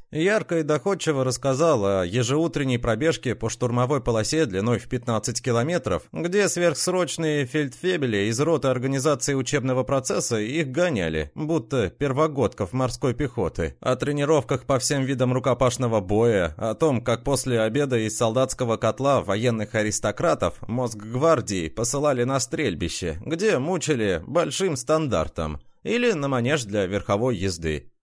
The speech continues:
И лишь перед ужином, будто вдруг вспомнив, с кем имеют дело,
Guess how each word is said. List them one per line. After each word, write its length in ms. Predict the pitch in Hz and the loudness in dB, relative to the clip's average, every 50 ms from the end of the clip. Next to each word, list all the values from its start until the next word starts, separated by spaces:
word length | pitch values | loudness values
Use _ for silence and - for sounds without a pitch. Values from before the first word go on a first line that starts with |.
| _ - | _ -8
И 140 | - 180 190 | -4 -2 -2
лишь 200 | 180 175 156 - | 0 0 0 0
перед 300 | - 175 165 160 147 151 | 0 2 2 2 2 2
ужином, 560 | 175 208 180 165 143 123 107 87 80 78 - - | 2 2 2 2 0 0 0 -2 -2 -4 -6 -6
будто 600 | - 127 127 147 139 120 - - 127 120 104 95 | -4 -4 -2 -2 -4 -4 -2 0 0 2 2 0
вдруг 280 | 101 110 135 135 117 | 0 0 0 0 -2
вспомнив, 540 | - - - - 185 175 151 131 120 107 - | -2 -6 -4 0 2 2 2 2 0 -2 -2
с 80 | - - | -4 -2
кем 240 | - 143 117 117 117 | -2 0 0 0 0
имеют 300 | 123 127 123 123 120 117 | 0 0 0 0 0 0
дело, 480 | 160 202 - 175 117 90 85 - - | 0 0 2 2 2 2 2 0 -4